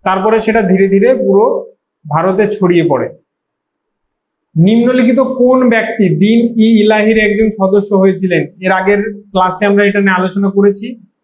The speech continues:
আহ, রাজা মানসিংহ, টোডরমল, তানসেন, রাজা বীরবল। রাজা বীরবল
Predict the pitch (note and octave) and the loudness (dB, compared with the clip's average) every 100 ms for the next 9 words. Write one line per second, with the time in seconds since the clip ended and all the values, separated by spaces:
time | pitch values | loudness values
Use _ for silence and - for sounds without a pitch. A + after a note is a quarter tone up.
0 | _ _ - D#3 D#3 E3+ G#3 G#3 G3 G3+ | _ _ -4 -2 0 0 0 0 0 0
1 | G3+ G#3+ G#3+ A3 G#3+ F#3+ F#3+ G3 G3+ G#3 | 0 0 2 2 2 0 2 0 2 0
2 | G#3 G3+ F3+ F3+ E3 G3+ G#3 F3+ F3 F3+ | -2 -2 -4 -4 -4 0 2 2 0 -2
3 | E3+ F3+ E3+ D3+ - - - - - D#3+ | -2 -2 0 -2 -4 -16 -20 -20 -12 -4
4 | E3+ F3+ G#3+ F#3+ D3+ G3 G3+ G#3+ G#3 F3 | -2 0 0 -2 0 2 2 2 0 0